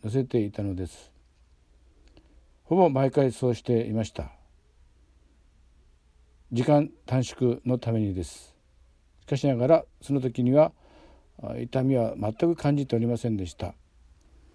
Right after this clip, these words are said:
しかし、その積み重ねで、とうとうある朝、激しい腰痛が襲ってきたのです。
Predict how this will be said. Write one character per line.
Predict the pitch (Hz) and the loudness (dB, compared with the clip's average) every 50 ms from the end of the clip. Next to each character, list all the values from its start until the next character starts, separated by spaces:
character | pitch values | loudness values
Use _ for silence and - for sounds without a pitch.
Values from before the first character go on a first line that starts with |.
| _ - - - - - _ - - _ _ _ - | _ -20 -20 -20 -20 -20 _ -20 -20 _ _ _ -18
し | - - | -4 -4
か | 139 | -2
し、 | 123 135 131 123 | 0 0 -2 -2
そ | - 143 | 0 2
の | 143 143 143 147 - - - | 4 4 4 2 0 -8 -10
積 | - - 156 175 170 | -2 0 0 0 0
み | |
重 | 180 156 180 170 | -2 -2 0 0
ね | 160 156 | 0 2
で、 | 151 160 160 156 165 - - _ _ _ _ _ _ _ _ _ - _ - _ _ _ _ _ _ _ _ _ - | 4 4 2 2 2 -2 -10 _ _ _ _ _ _ _ _ _ -20 _ -20 _ _ _ _ _ _ _ _ _ 2
と | - 190 | 4 4
う | 190 | 4
と | 190 - 147 107 | 6 4 2 2
う | 87 - _ _ | 2 -4 _ _
あ | - 135 | 0 2
る | 143 143 127 | 4 4 2
朝、 | 113 - 127 113 95 87 | 2 0 -2 -2 0 0
激 | 113 135 180 170 | 0 0 0 0
し | - - 190 170 | 0 0 0 2
い | |
腰 | 143 135 127 | 2 2 2
痛 | 120 - 120 117 117 | 0 -2 -2 -2 0
が | 127 135 135 - - - | 0 0 -2 -2 -8 -10
襲 | 95 117 117 | -6 -6 -6
っ | 110 | -4
て | - 107 | -6 -10
き | - - | -6 -4
た | 110 104 | -4 -4
の | 95 90 | -4 -4
で | 87 95 90 | -6 -6 -8
す。 | 80 - - | -8 -12 -20